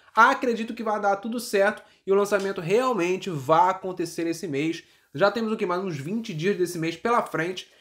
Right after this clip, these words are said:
Acredito eu que talvez na próxima semana, ao finalzinho da próxima semana, talvez já tenha um lançamento, entendeu? Porque o mês de maio já tá praticamente aí caminhando pra metade, então não vamos ter,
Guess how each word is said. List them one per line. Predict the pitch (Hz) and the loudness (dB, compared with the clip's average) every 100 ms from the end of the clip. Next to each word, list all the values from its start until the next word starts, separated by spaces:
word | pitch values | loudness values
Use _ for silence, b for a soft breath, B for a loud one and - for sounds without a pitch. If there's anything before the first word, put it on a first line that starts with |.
| b b | b b
Acredito | 208 254 262 254 247 220 233 220 | 4 6 4 -4 -4 -4 -4 -2
eu | 220 | -2
que | 220 | -4
talvez | - 226 254 220 220 | -2 2 2 4 2
na | 233 254 | 2 -2
próxima | 262 226 233 247 247 - 240 233 | 0 2 4 4 0 -6 -6 -6
semana, | - 240 226 202 220 | -6 -6 -2 -2 -2
ao | 208 | -4
finalzinho | 208 196 180 | -4 -4 -4
da | 190 | -4
próxima | 185 180 175 | -4 -6 -6
semana, | 175 170 | -8 -6
talvez | 165 208 165 190 - b b b | -6 -4 0 -2 -2 b b b
já | 147 180 254 | 0 4 4
tenha | 247 220 220 | 2 -2 -2
um | 226 | -4
lançamento, | 214 214 240 202 196 156 131 | -6 -6 -4 -2 -4 -6 -8
entendeu? | 143 202 202 B B - | 2 2 2 B B -8
Porque | 208 214 | -6 2
o | 208 | 2
mês | 190 185 | 4 2
de | 202 | 2
maio | 202 196 214 226 b b | 2 4 2 -2 b b
já | - 208 220 | 2 4 4
tá | 208 | 2
praticamente | 190 202 196 - 175 180 190 | 2 2 0 -2 -6 -4 -4
aí | 185 | -4
caminhando | 190 190 180 196 208 | -4 -2 -2 -2 -2
pra | 202 - | -2 -2
metade, | 220 - 165 170 160 139 | -2 0 2 4 2 -2
então | 139 156 | -6 -6
não | 185 | -6
vamos | 196 202 | -6 -6
ter, | - 170 185 | -4 -2 -2